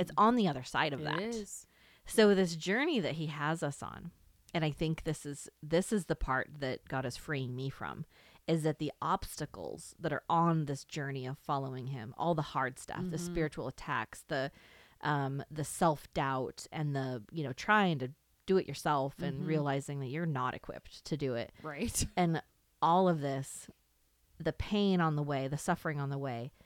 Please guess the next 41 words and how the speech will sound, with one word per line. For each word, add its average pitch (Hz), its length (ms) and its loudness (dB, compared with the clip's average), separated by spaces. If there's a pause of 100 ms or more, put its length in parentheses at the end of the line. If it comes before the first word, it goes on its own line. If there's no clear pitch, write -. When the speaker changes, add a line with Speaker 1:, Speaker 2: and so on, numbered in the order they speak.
(260)
Speaker 1:
is 185 240 6
allowing 160 600 8
those 143 220 0
parts - 320 -4
of 139 100 -6
you 107 140 -8
to - 120 -12
die. 65 380 -6 (320)
Speaker 2:
Yeah. 127 200 -10 (600)
Speaker 1:
Because 185 300 2
if 185 160 2
you 175 100 2
fed 202 720 6 (680)
those 135 280 -2
parts, - 540 -4 (100)
they 160 180 4
would 147 180 2
live 147 280 2
and 139 120 0
thrive, 143 260 -2
and 139 120 -2
you 135 60 -4
would 131 180 -4
never 135 420 -2
get 131 480 -8 (120)
past - 320 -6
it. 160 80 -6
Speaker 2:
Oh, 143 760 -8
you 185 120 -6
know 214 100 -2
what? 202 260 -4
You're, 196 220 -6
you're 214 160 -12
preaching 160 340 -12
to 151 140 -14
me 147 80 -10
right 143 200 -10
now. 151 380 -10
I - 80 8
just - 160 8
want - 180 12